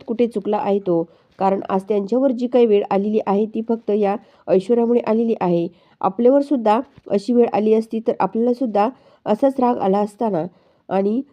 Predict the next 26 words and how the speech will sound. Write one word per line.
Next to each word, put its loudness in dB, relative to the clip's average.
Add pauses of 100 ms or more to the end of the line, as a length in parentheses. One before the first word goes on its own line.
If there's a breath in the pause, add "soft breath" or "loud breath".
(260 soft breath)
जरी 4
पण 0
आपण -2
बाहेर 2
जातो, 0
कष्ट -4
करून 0
खातो, -2 (240 soft breath)
या 0
ऐश्वर्याची 0
काय 2
गरज 2
होती 0
त्या 2
जानकीच्या -2
कपाळाला 0 (800 soft breath)
ते 2
खोटं 2
नाणं 0
लावायची? 0 (380 soft breath)
साहजिकच 0
आहे 2
कुणाला 0
राग 2
येणारच 0
ना," -2